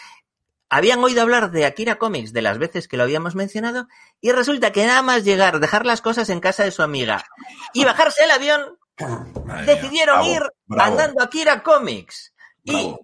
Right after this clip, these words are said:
Speaker 1: con la coincidencia de que me encontraron justo a mí por el camino, que era un
Speaker 2: Este.
Speaker 1: viernes que de-, después de haber, eh, pues, había ido, habíamos ido a hacer algo de, de Frikimalismo F M o lo que sea. Justo, o sea,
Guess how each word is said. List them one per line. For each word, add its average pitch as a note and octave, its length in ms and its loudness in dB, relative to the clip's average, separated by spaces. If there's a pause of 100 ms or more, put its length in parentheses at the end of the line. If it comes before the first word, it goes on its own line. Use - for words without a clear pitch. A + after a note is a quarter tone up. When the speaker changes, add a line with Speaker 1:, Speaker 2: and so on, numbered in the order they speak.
Speaker 1:
con A3+ 120 0
la C#4 120 2
coincidencia D4 880 -4
de F#3 260 -4
que D#3+ 300 -2
me E3 160 -4
encontraron A#3 540 2
justo B3+ 260 0
a B3 40 4
mí D4+ 180 -4
por C4 120 4
el A3 100 4
camino, G#3+ 640 0
que E3+ 80 0
era A3 200 4
un - 20 -4
Speaker 2:
Este. F#3+ 160 -4
Speaker 1:
viernes A#3 680 0
que F3+ 220 0
de-, D3+ 180 0
después D3+ 320 -4
de A3+ 80 2
haber, G#3+ 380 2
eh, C#3 720 2
pues, B2+ 340 -6
había D3 400 -2
ido, G#3+ 200 2
habíamos D#3+ 640 0
ido F#3 120 -2
a - 20 2
hacer F3 160 -2
algo F3 240 2
de, D3 400 4 (300)
de C3+ 340 4
Frikimalismo C#3+ 640 0
F D3 180 0
M E3+ 160 0
o - 20 0
lo B2+ 100 -2
que E3+ 100 -18
sea. A#3+ 280 -6 (480)
Justo, F3+ 720 0
o C3+ 80 -4
sea, C3 280 0